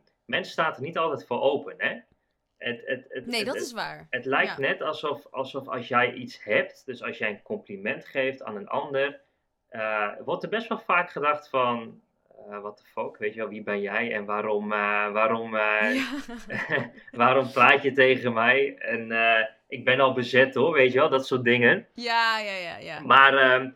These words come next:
Speaker 1: dat vind ik soms dan wel weer jammer. Dat ik dan denk van, het is denk-, gewoon wel goed om lekker positief te zijn en dat ook lekker,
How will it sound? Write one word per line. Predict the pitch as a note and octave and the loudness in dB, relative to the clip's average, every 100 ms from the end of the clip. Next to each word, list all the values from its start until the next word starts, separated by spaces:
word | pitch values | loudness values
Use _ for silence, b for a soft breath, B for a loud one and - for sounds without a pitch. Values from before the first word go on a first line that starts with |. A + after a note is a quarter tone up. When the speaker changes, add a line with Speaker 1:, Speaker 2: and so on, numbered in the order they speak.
| _ _ _ | _ _ _
Speaker 1:
dat | D3 D3+ | -6 0
vind | G3 | 0
ik | F#3+ | 0
soms | F3+ | -2
dan | C#3+ D3 | 4 8
wel | C#3 C3+ | 10 8
weer | G#2 | 6
jammer. | G2 G2 G2 | 2 0 -2
Dat | G#2+ | -4
ik | A2 | -2
dan | A#2+ | 0
denk | A#2+ A#2+ | 0 0
van, | B2+ | -4
het | A#2+ | -2
is | D3 - | -8 0
denk-, | D3+ - _ - _ | 0 0 _ -20 _
gewoon | B2 D3+ D#3 | -8 -4 0
wel | D#3 | -2
goed | - E3 E3 | -2 -6 -6
om | D3+ | -4
lekker | D3 D3 | -4 -4
positief | - C#3+ C3+ - D#3 | 0 0 0 -12 -18
te | - | -16
zijn | A#2+ B2 A#2+ A#2 | -2 0 0 0
en | |
dat | A#2+ A#2+ | -2 -2
ook | - B2+ | -2 -2
lekker, | B2 A#2+ A#2+ A#2+ | -2 2 2 0